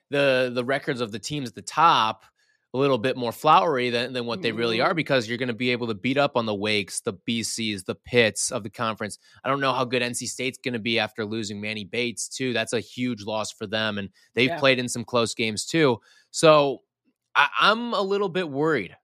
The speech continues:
Speaker 1: about the conference. There's been
Speaker 2: You
Speaker 1: some
Speaker 2: think the
Speaker 1: losses.
Speaker 2: conference is worse than what we, we b-, truly believe? Because I thought we were gonna have a pretty decent squad, but I'm,
Speaker 1: I
Speaker 2: I'm
Speaker 1: thought
Speaker 2: starting
Speaker 1: it
Speaker 2: to get a
Speaker 1: would
Speaker 2: little
Speaker 1: be,
Speaker 2: scar-, scary. <laughs>
Speaker 1: I thought it would be better than last season.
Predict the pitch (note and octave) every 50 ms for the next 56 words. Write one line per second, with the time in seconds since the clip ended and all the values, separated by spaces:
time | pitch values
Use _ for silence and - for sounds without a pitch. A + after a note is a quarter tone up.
0 | _ - A#2+ A#2 G#2+ A#2 A2 G#2+ - A2 - - A#2 G#2+ G2 F2+ E2+ F2 F2+ F2+
1 | F2+ A2+ A#2+ A#2 C3+ D3 C#3+ A#2 G2 - - - C#4+ C#4+ - F4 F#4+ G4+ - -
2 | - - - E4+ E4+ E4 F4+ F4+ D#4 - E4 D4 A#3 G3+ F#3+ G3+ G#3+ G#3 A#3 B3
3 | - - G3+ G3+ G3 G3 F#3 F3+ F3 F3 - F3 F#3+ F#3+ F3 D3+ - E3 F3 F3
4 | F#3 D#3+ - C3+ C#3 - - G3 F3+ F3 E3+ E3 D#3 D3+ D3 D#3 E3+ F3+ - B3
5 | - G#3 - G4+ - - D4+ B3+ A3 A3 G3+ F#3+ F#3+ F3+ F#3+ G3+ E3+ D#3+ E3 D#3+
6 | - F#3+ E3 C#3+ C#3+ C#3 D#3 D#3 - B2 - - - C#3 - - - F#3 F#3+ F3+
7 | - - A3+ B3 F#3+ G3+ G3+ G#3+ G#3 G3 F#3+ F#3+ F3+ E3+ D#3+ D3+ D3 D3+ D3 C3+
8 | C#3+ - - - - D3+ G2 - - - - - - - - - - D3 F#3 -
9 | - - G#3+ G3+ G#3 G#3 G#3 - F#3+ F#3+ E3+ B2+ - - D3 C#3+ C#3 C3+ B2 G2+
10 | - - - A#2+ B2 B2+ A#2+ G#2+ A2 A2 G#2 G2 G2 F#2+ F#2 F2+ - - - F#2
11 | D#2+ D#2+ - - A1+ G#1+ -